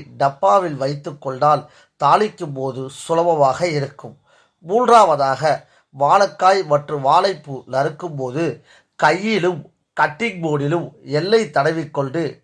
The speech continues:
பில் நறுக்கினால் கரை ஏற்படாது. ஐந்தாவதாக,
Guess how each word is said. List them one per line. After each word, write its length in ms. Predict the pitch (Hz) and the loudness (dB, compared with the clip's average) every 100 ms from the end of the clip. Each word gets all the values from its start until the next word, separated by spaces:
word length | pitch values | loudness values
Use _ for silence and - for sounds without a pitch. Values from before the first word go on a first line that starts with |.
| _ _ _ _ | _ _ _ _
பில் 200 | 185 196 185 | -10 -6 0
நறுக்கினால் 640 | 147 156 143 156 151 160 127 - | 2 2 -2 0 4 4 2 -10
கரை 280 | - 143 175 180 | -4 0 0 0
ஏற்படாது. 540 | 143 143 135 127 127 110 _ _ _ _ _ _ _ _ _ _ _ _ _ _ _ - | -2 -2 -6 -8 -8 -14 _ _ _ _ _ _ _ _ _ _ _ _ _ _ _ 0
ஐந்தாவதாக, 680 | 165 220 233 202 151 139 | 0 6 6 6 4 2